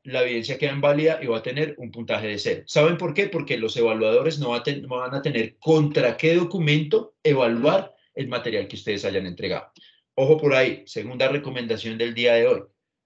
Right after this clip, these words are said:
Para poder participar en el reto Grand Prix, obligatoriamente tengo que postular una iniciativa. Si no lo hago, la evidencia va a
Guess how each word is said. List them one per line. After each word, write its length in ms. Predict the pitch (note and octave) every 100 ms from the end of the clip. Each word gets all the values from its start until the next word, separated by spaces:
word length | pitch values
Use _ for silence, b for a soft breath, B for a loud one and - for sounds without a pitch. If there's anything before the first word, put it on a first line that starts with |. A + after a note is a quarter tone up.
| _
Para 240 | A#2 A#2+ A#2
poder 220 | A#2+ B2+
participar 640 | D#3 D#3 D#3+ D3+ C3+ B2
en 100 | G#2
el 140 | G2+
reto 200 | G#2+ A#2+
Grand 200 | C#3 D3
Prix, 320 | D3 F3 - -
obligatoriamente 1200 | C3+ B2 A#2 A#2+ A#2 A2+ C3 C3+ D3 D3+ D3+ E3
tengo 440 | D3 - C#3 D3 D3+
que 140 | D#3
postular 580 | D3 C3+ A#2 A#2 A#2+ -
una 240 | A2+ G#2
iniciativa. 720 | G#2+ G#2+ G#2+ G2+ B2 A2+ - - _ B B B
Si 280 | - - F#2
no 160 | G#2
lo 180 | B2+ E3
hago, 340 | E3 D#3+ G3 -
la 180 | B2 A2+
evidencia 520 | G#2+ A2+ A2+ E3 E3
va 140 |
a 20 | A2+